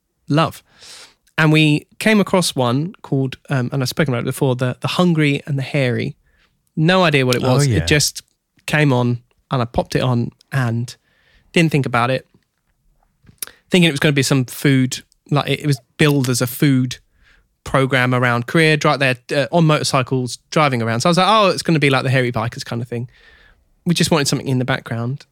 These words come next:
Speaker 1: And, um, un-, uh,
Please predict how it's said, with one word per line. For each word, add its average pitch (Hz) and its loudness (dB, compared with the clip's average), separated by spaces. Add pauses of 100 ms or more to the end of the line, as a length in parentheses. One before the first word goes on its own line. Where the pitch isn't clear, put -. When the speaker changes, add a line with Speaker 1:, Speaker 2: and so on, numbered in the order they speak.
Speaker 1:
And, 135 -6 (440)
um, 131 -4 (1500)
un-, 175 2 (320)
uh, 180 -4